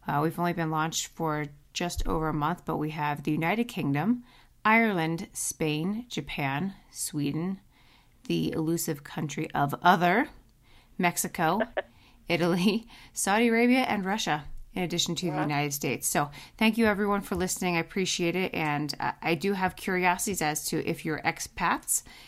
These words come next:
Speaker 1: and, uh, what you might be doing there and what you might be looking for. So any feedback is appreciated. Well, gals, let's talk a little bit about a gadget that you guys like and use when you're traveling. Would you like to take this on, Cindy?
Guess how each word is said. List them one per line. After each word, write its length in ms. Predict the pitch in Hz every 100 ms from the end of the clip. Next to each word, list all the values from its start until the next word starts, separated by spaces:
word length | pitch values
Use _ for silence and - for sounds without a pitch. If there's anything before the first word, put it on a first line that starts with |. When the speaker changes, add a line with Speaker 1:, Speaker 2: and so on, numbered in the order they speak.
| - -
Speaker 1:
and, 260 | 165 156 151
uh, 140 | 147
what 160 | 151 170
you 80 | 170
might 180 | 160
be 80 | 160
doing 320 | 143 160 160 165
there 160 | 170
and 80 | 160
what 120 | 156
you 80 | -
might 200 | 156 147
be 60 | 151
looking 260 | 151 - 156
for. 260 | - 147
So 180 | 139 -
any 220 | 151 175 175
feedback 440 | 185 170 180 185
is 120 | 180
appreciated. 640 | 170 - 139 - 135 139 143 - - - - - -
Well, 100 | 220
gals, 280 | 220 196 196
let's 160 | 269
talk 260 | - 262 240
a 60 | 214
little 260 | 175 185
bit 220 | 180 180 -
about 500 | 165 170 165 160 -
a 80 | 160
gadget 600 | - 180 185 202 226 202
that 160 | 165 -
you 220 | 170 175
guys 460 | 170 165 160 160 - - -
like 400 | 165 160 180 185
and 160 | 160 165
use 220 | 185 175
when 100 | 175
you're 100 | 160
traveling. 720 | 160 - 175 175 165 151 151 - -
Would 180 | 180 175
you 80 | 202
like 140 | 202
to 80 | 202
take 220 | 214 202
this 180 | 202 202
on, 180 | 208 208
Cindy? 440 | 220 208 202 208